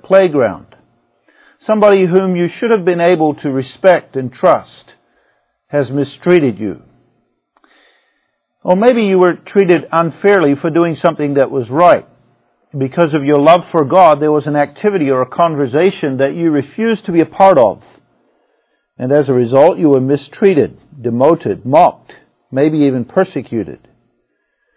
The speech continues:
How did you respond? How should we respond? Joseph is one who was a genuine victim.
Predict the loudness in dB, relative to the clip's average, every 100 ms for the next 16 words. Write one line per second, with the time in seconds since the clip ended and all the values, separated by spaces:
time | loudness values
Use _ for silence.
0 | _ -2 0 0 -2 0 0 -2 0 0
1 | 0 -6 -20 _ _ _ _ _ -2 0
2 | 0 -2 -4 0 0 -2 -6 -8 -6 -6
3 | -6 _ _ _ _ _ _ _ _ _
4 | _ _ _ _ _ _ _ _ _ _
5 | _ _ -20 -2 2 2 0 -2 -2 0
6 | 0 2 0 2 2 0 -2 0 0 0
7 | -2 -4 -4 -4 -2 -6 -6